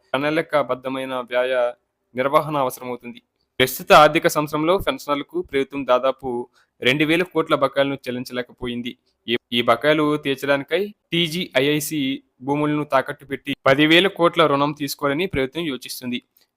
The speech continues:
ఈ నిర్ణయం ద్వారా తాత్కాలిక ఉపశమనాన్ని పొందినా దీర్ఘకాలికంగా ఈ సమస్యలు మరింత పెరిగే అవకాశం ఉందని ఆర్థిక నిపుణులు హెచ్చరిస్తున్నారు.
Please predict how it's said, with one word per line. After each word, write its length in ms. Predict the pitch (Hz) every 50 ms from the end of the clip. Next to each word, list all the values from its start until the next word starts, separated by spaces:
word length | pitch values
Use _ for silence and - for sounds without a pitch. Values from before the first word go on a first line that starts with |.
| _
ఈ 120 | - 110 117
నిర్ణయం 340 | 123 123 123 131 143 151 156
ద్వారా 260 | 151 156 151 151 156 156
తాత్కాలిక 600 | 151 - 147 139 139 - - - 147 147 151 - 151
ఉపశమనాన్ని 720 | 135 135 131 - 131 147 143 143 143 143 143 139 147 180 220 226 233 _ _ _ _ _ _ _ _ _ _ _ _ -
పొందినా 360 | 156 156 165 170 170 175 196 220 240 - - _ _ _ -
దీర్ఘకాలికంగా 840 | 143 147 151 151 160 160 160 156 151 151 151 151 151 151 147 160 190 226 240 233 _ _ _ _ _ _ -
ఈ 100 | 127 139
సమస్యలు 420 | - - 135 139 151 - 156 147
మరింత 280 | 139 135 135 143 147 151
పెరిగే 300 | 147 139 135 131 123 143
అవకాశం 420 | 135 131 131 - 135 - - 135 135
ఉందని 280 | 131 131 131 143 160 196 - -
ఆర్థిక 260 | 110 113 120 131 - 131
నిపుణులు 420 | 131 127 - 127 131 131 147 180 -
హెచ్చరిస్తున్నారు. 680 | - 139 - - - - - - 127 127 123 120 117